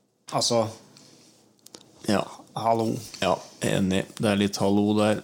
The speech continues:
Speaker 2: Der er jeg enig med Mats Hansen også. Influencer og tidligere fotballspiller, og
Speaker 1: Ja.
Speaker 2: folk vet vel om han er.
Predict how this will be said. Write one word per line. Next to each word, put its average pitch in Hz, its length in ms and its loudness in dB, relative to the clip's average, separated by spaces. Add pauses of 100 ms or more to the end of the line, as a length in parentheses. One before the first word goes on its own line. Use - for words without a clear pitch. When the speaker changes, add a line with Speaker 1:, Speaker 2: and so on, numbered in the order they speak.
Speaker 2:
Der 113 120 0
er 107 120 4
jeg 104 140 4
enig 95 80 4
med 104 140 4
Mats 104 220 0
Hansen 98 380 0
også. 123 380 0 (540)
Influencer 104 560 0
og 107 100 0
tidligere 104 300 0
fotballspiller, 98 480 -2
og 107 460 -2
Speaker 1:
Ja. 117 140 2
Speaker 2:
folk 101 200 -2
vet 107 200 -4
vel 107 80 0
om 104 100 0
han 101 180 0
er. 113 80 -6